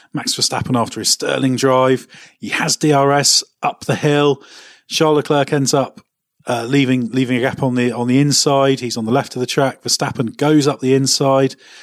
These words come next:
makes the move, and then towards the exit of the corner,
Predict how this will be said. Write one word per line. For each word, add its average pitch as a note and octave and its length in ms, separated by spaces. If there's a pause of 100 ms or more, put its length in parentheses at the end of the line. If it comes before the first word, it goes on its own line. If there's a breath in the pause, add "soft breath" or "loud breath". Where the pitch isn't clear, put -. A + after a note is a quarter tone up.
(480 loud breath)
makes D#3+ 360
the D#3 100
move, D#3 560 (100)
and C3 100
then C3 100
towards C3+ 280
the C#3+ 100
exit - 440
of B2+ 80
the C3+ 80
corner, C#3 520